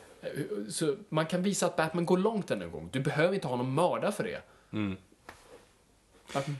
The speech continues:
Speaker 1: ja.
Speaker 2: Ja. Ja, nej, jag, jag håller med bara. Men det kanske du har förstått <laughs> efter den här.
Speaker 1: Ja, ja.
Speaker 2: Sista frågan här nu då på, på Instagram. Eh, Rasmus Rosén.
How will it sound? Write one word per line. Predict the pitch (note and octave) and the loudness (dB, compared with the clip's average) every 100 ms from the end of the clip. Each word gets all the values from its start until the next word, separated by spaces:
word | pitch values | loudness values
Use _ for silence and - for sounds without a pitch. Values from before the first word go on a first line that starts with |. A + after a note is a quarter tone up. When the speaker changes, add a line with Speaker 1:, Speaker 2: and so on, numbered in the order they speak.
| C#3+ | -6
Speaker 1:
ja. | A2+ A#2+ | -8 -4
Speaker 2:
Ja. | G#2+ G2+ - _ _ _ | -2 -4 -8 _ _ _
Ja, | A#2 B2 | 2 2
nej, | B2+ C3+ | 4 4
jag, | C3+ B2+ | 4 2
jag | B2+ | 2
håller | C3+ C#3+ | 2 0
med | A#2+ B2+ | 0 0
bara. | G#2+ G2 - | 0 -2 -8
Men | - B2 | 0 2
det | B2+ | 4
kanske | B2 B2 A2+ | 2 0 0
du | |
har | A2 | -2
förstått | A#2 C3 A2+ - A2+ - | 0 0 -2 -2 -4 -2
<laughs> | - - | 2 2
efter | D3 - - | 2 -2 2
den | B3 G3 | 4 4
här. | G#3+ E3 | 0 0
Speaker 1:
Ja, | D3 A#2+ G#2 | 2 2 0
ja. | B2 A#2+ G#2+ - - - - - - - | 2 2 0 -10 -12 -12 -18 -20 -20 -6
Speaker 2:
Sista | - G#3 - E3+ | 2 4 6 6
frågan | D#3 D#3 D3+ C#3 | 6 4 4 2
här | A#2+ | 2
nu | A2+ | 4
då | A2 | 2
på, | - A2 G#2 G#2+ G#2+ - | 2 2 4 2 0 -2
på | G#2+ | -2
Instagram. | A2 A2 - G#2+ G#2 G#2+ - - - | 0 -2 -2 0 0 -2 -6 -12 -4
Eh, | A2+ A2 | -2 0
Rasmus | A2 D#3+ F3+ - D#3 C#3 | 4 6 4 2 0 2
Rosén. | C#3 B2+ D3 A2+ - | 2 2 2 0 -2